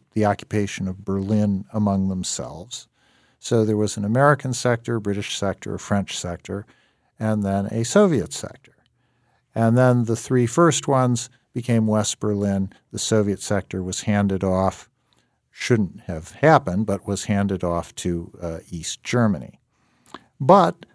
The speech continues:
the four powers still had certain rights to travel around the city under certain conditions. So we journalists were on an American military bus and it went through Checkpoint Charlie, which was at a specific,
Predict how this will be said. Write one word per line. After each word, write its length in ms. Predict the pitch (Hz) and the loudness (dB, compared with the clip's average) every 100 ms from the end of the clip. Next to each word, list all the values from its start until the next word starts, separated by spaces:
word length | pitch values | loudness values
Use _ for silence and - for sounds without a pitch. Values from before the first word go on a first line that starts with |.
| _ | _
the 180 | 117 120 | 0 0
four 300 | 117 135 135 | 2 4 4
powers 720 | 139 123 107 101 104 117 - _ _ | 4 4 4 4 2 -2 -6 _ _
still 360 | - - 113 104 | -10 0 2 2
had 220 | 110 104 | 0 -2
certain 340 | - 110 110 | -2 -4 -2
rights 340 | 101 95 95 - | 0 0 -2 -8
to 120 | - | -12
travel 600 | - 98 95 98 92 - | -2 0 2 0 -4 -6
around 300 | 98 95 90 | -4 -2 -2
the 80 | 92 | -4
city 400 | - 180 151 87 | -4 -2 0 -2
under 220 | 80 82 | -4 -6
certain 340 | - - - 104 | -8 -10 -10 -8
conditions. 640 | 110 113 147 131 - - | -4 2 2 2 -8 -18
So 260 | - 107 104 | -4 0 0
we 240 | 107 143 | 0 -4
journalists 600 | 143 104 101 104 104 - | -4 -4 -2 -2 -4 -8
were 140 | 107 104 | -4 0
on 140 | 101 | 0
an 120 | 98 | 0
American 500 | 92 98 110 - 101 | 0 2 0 -2 -4
military 500 | 98 98 95 92 92 | -2 -2 -4 -4 -4
bus 400 | 78 73 - - _ _ _ _ - | -6 -10 -10 -14 _ _ _ _ -4
and 140 | 113 | 0
it 100 | 107 | 0
went 220 | 104 127 131 | 2 0 0
through 220 | - 117 | -4 -2
Checkpoint 600 | - 117 - 120 110 - | 2 0 0 -2 -2 -2
Charlie, 460 | - 95 87 90 | -2 0 0 -2
which 240 | 95 95 - | -4 -8 -8
was 140 | 92 | -4
at 120 | 101 | -4
a 60 | 92 | -4
specific, 760 | - - 95 - 110 113 - | -6 -6 -6 -4 -2 -4 -8